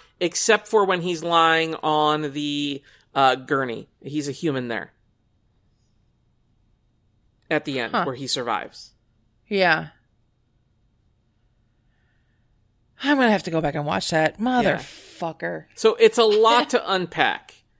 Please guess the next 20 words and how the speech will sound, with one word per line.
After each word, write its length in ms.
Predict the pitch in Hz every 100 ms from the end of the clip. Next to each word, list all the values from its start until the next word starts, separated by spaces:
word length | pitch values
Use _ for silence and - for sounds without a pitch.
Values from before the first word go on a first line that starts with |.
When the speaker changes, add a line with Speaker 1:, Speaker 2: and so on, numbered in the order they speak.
| _
Speaker 2:
Yeah, 320 | 208 220 262
Speaker 1:
It's 80 | 262
a 40 |
lot 120 | 240 190
Speaker 2:
I 120 | 196
didn't, 180 | 277 226
Speaker 1:
to 60 |
unpack. 500 | 156 143 131 - - - -
So 280 | - 214 202
Speaker 2:
I 100 | 185
didn't 220 | 262 233
get 220 | - 208
that 160 | - 180
at 100 | 170
all. 320 | 170 165 160 -
Speaker 1:
William 520 | 156 226 294 294 262
is 140 | 214
not 280 | 190 214 262
a 80 | 240
host 580 | 202 240 233 - -